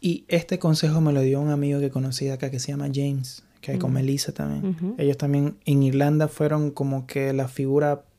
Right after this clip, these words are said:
Speaker 1: paterna, la familia que yo necesitaba acá.
Speaker 2: Tus ángeles,
Speaker 1: Ajá.
Speaker 2: digamos, ¿no?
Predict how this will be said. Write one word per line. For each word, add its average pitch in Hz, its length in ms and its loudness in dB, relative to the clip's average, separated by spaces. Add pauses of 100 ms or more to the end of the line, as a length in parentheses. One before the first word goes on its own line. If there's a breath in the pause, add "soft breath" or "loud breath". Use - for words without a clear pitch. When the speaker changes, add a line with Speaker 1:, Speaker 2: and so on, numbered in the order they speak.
(140)
Speaker 1:
paterna, 147 520 2
la 143 120 2
familia 139 460 -2
que 135 120 -4
yo 135 100 0
necesitaba 135 640 -4
acá. 131 240 -10 (120)
Speaker 2:
Tus 196 220 2
ángeles, 165 640 -2
Speaker 1:
Ajá. 135 400 -2
Speaker 2:
digamos, - 20 -16
¿no? 185 240 -8